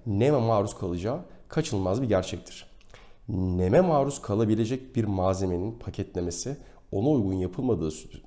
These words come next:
durumda malzeme ne kadar kaliteli olursa olsun paketlemeden dolayı tam koruma sağlanamayacağı için belki gittiği noktaya hasarlı ya da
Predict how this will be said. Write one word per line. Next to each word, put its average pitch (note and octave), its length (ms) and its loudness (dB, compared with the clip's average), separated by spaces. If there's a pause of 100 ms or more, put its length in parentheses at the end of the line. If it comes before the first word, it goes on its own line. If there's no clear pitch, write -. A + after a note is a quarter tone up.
(160)
durumda F2 460 -4 (260)
malzeme F#2 440 0
ne C#3 60 0
kadar C#3 280 0
kaliteli A2+ 380 -2
olursa D#3 320 -4
olsun E2+ 240 -6 (300)
paketlemeden G2+ 960 -2
dolayı F#2 440 2 (480)
tam A#2+ 280 2
koruma F#2 300 -2
sağlanamayacağı F#2 800 -2
için - 220 -8 (340)
belki A#2+ 320 2
gittiği G#2 420 0
noktaya G2 520 -2 (480)
hasarlı A2+ 600 0 (380)
ya G#2 280 2
da D3 200 0